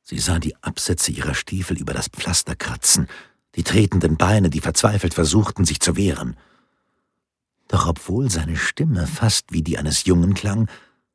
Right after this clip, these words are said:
war ihr Angreifer alles andere als schwach und schien in der Lage, sie mühelos hinbringen zu können, wo immer er wollte.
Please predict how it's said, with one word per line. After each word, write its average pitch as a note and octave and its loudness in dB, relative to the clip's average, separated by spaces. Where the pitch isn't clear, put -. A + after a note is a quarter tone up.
war F2 -2
ihr E2 2
Angreifer F2 4
alles D#2+ -2
andere G2 2
als - 0
schwach - -2
und - -2
schien C3 0
in G#2 2
der E2 4
Lage, F#2 2
sie E2 0
mühelos E2 2
hinbringen E2 2
zu E2 -2
können, D#2 -2
wo B1+ -8
immer - 0
er - -6
wollte. - -10